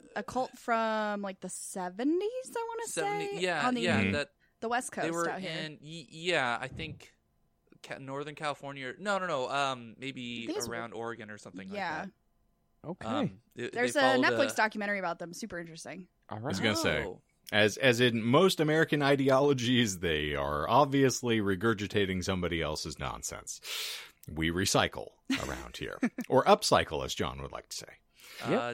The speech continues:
Speaker 2: did they, did
Speaker 4: Never
Speaker 2: they
Speaker 4: heard some
Speaker 2: send
Speaker 4: Trump.
Speaker 2: poison to, uh, city council members and stuff to help, you know,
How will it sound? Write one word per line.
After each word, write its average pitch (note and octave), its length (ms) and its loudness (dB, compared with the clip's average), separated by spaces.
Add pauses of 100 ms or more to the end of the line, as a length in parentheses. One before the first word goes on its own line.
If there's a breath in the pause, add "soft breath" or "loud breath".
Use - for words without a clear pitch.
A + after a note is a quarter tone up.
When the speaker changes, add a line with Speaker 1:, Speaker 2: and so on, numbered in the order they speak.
(120)
Speaker 2:
did C#3 180 -6
they, D#3 300 2
did B2 160 -10
Speaker 4:
Never A#2+ 80 -2
Speaker 2:
they C#3+ 80 2
Speaker 4:
heard C#3 120 2
some E3 120 -4
Speaker 2:
send D#3 120 -6
Speaker 4:
Trump. D3 200 -6
Speaker 2:
poison E3+ 680 -4
to, C#3+ 760 -4
uh, A#2+ 440 -2
city C#3+ 280 -10
council D3 360 -8
members E3 380 -8
and D#3+ 120 -12
stuff D#3+ 260 -8
to C#3+ 80 -8
help, C#3+ 260 -4 (500)
you B2+ 120 -16
know, A2+ 240 -8